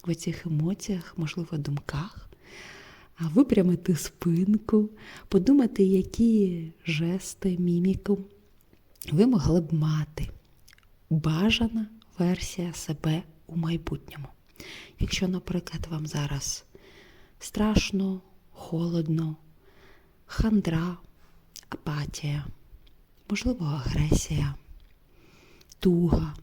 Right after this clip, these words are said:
будь-що вас трошки зараз накриває, то уявіть все оце, що сказано, тільки в протилежному значенні, да? Коли ви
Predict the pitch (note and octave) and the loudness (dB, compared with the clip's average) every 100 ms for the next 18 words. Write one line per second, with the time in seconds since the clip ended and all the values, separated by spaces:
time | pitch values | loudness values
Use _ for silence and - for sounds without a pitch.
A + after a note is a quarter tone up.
0 | - A#3+ A#3+ - - D#3+ D3+ - _ _ | -2 0 2 -2 -2 -4 -6 -10 _ _
1 | _ - - - - - _ - - _ | _ -18 -18 -18 -20 -20 _ -20 -20 _
2 | _ _ _ E3+ D#3 D3 - D#3+ D3 - | _ _ _ -8 -6 -6 -8 -8 -8 -6
3 | D3 D3 D3 - D3+ C#3+ - C#3+ A#3 D#4 | -6 -4 -6 -6 -8 -6 -4 0 2 2
4 | E3+ - - - - - - - - - | 0 -4 -20 -20 -20 -20 -20 -20 -20 -20
5 | - _ - - F3 E3 D#3 E3 A3 - | -20 _ -16 -6 0 2 4 4 2 -2
6 | - - - - - A3+ A#3+ A#3 - - | -16 -18 -18 -16 0 0 0 -4 -16 -20
7 | - - - - G3 - F#3 E3 - - | -20 -20 -20 -2 -2 0 -2 -4 -4 -6
8 | D3 - B3 C#4 A3 F3 E3 - A3 A#3 | -6 -4 0 2 4 4 2 0 0 0
9 | G3+ - F3+ G3 - F3 F3+ F3+ D#3 F#3+ | -2 0 2 2 2 4 6 8 6 4
10 | F3+ F3 D3 E3+ C3 B2 - C#3+ E3 E3+ | 4 4 4 4 4 2 0 0 -2 -2
11 | F#3+ C4 - - - - - - - - | -2 -4 -12 -20 -20 -20 -20 -18 -14 -12
12 | - - - - - - - _ _ _ | -12 -14 -20 -20 -20 -20 -20 _ _ _
13 | - A#3+ E4 A#3 G#3+ A3 | -2 4 6 6 4 2